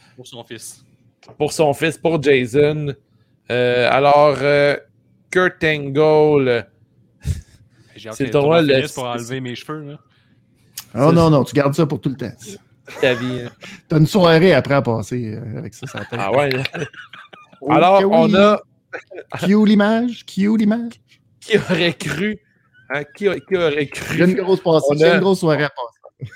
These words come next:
Speaker 2: On a Kurt Angle de la division
Speaker 3: Hmm.
Speaker 2: bowling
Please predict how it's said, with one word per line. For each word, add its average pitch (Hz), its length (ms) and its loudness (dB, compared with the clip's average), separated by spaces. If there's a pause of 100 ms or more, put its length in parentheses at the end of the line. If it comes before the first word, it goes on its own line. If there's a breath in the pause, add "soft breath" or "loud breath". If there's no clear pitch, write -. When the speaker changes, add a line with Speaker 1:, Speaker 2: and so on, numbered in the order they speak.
(100)
Speaker 2:
On 147 160 0
a 170 120 0
Kurt 214 300 0 (140)
Angle 165 720 2 (1000 loud breath)
de 139 60 4
la 147 220 6
division 156 760 -2
Speaker 3:
Hmm. 143 80 -4
Speaker 2:
bowling 156 500 0